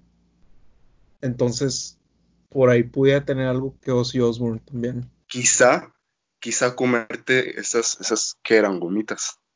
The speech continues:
Speaker 2: ¿Pastillas?
Speaker 1: No, eran vitaminas.
Speaker 2: Vitam-, pero, ¿cómo? En pastillas, en tabletas, supongo.
Speaker 1: Sí, eran así como de moneda de diez centavos,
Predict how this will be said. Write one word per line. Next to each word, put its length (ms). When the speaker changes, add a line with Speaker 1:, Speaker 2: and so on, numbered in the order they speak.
Speaker 2:
¿Pastillas? 680
Speaker 1:
No, 240
eran 280
vitaminas. 800
Speaker 2:
Vitam-, 460
pero, 380
¿cómo? 380
En 120
pastillas, 440
en 80
tabletas, 420
supongo. 520
Speaker 1:
Sí, 580
eran 320
así 240
como 320
de 80
moneda 400
de 60
diez 180
centavos, 640